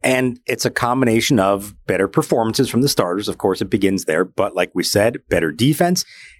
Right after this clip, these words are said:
and run support. It's a beautiful thing when your team actually gives you a five-run lead and you're able to go out and be aggressive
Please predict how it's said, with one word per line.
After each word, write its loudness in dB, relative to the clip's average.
and 2
run 2
support. 2
It's 0
a 4
beautiful 2
thing 2
when 2
your 2
team 2
actually 2
gives 2
you 4
a 4
five-run 0
lead 2
and -2
you're 2
able 0
to -2
go 4
out 2
and -4
be 2
aggressive 0